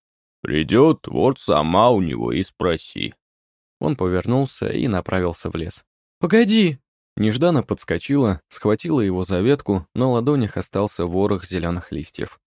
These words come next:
«А что, может помочь эта соль погорская от жницы?» Леший помолчал. Видно было, что он и сам задумался. «Жницу что-то привело в наш мир»,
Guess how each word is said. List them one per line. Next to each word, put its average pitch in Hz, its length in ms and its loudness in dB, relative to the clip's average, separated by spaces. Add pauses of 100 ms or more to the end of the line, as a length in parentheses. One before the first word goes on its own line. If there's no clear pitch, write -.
(340)
«А - 160 -4
что, 190 360 2
может 196 460 0
помочь 190 360 2
эта 151 180 -2
соль 170 280 2
погорская 139 680 2 (140)
от 143 140 -2
жницы?» 139 640 -2 (460)
Леший 107 420 -2
помолчал. 95 680 0 (500)
Видно 123 420 2
было, 120 320 0
что 107 400 -2
он 117 260 0
и - 20 -2
сам 113 320 -2
задумался. 90 680 -6 (460)
«Жницу 92 840 -2
что-то - 500 -2
привело 95 720 2
в - 100 -10
наш 62 300 -10
мир», - 380 -10